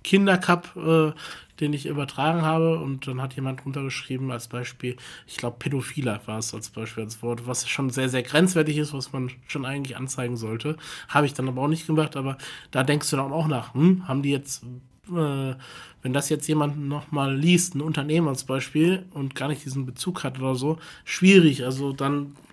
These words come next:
bleibt dir erstmal schon ein paar Minuten im Kopf, hm, äh, macht man jetzt wirklich das Richtige? Aber nee, du hast ja deine, äh, Erlaubnis hier zu übertragen und bist Creator, äh, als Beispiel.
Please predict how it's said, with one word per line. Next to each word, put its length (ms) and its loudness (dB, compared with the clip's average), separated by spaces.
bleibt 220 -4
dir 80 -2
erstmal 400 -6
schon 200 -2
ein 60 -4
paar 160 -4
Minuten 340 -4
im 140 -4
Kopf, 320 -10
hm, 360 0
äh, 920 -4
macht 280 -12
man 120 -4
jetzt 400 -8
wirklich 280 -4
das 200 -8
Richtige? 400 -2
Aber 160 -2
nee, 260 0
du 100 -6
hast 160 -2
ja 60 -6
deine, 340 -6
äh, 60 -2
Erlaubnis 1120 0
hier 160 -4
zu 120 -8
übertragen 640 0
und 160 -8
bist 220 -6
Creator, 640 0
äh, 300 -4
als 220 -8
Beispiel. 520 0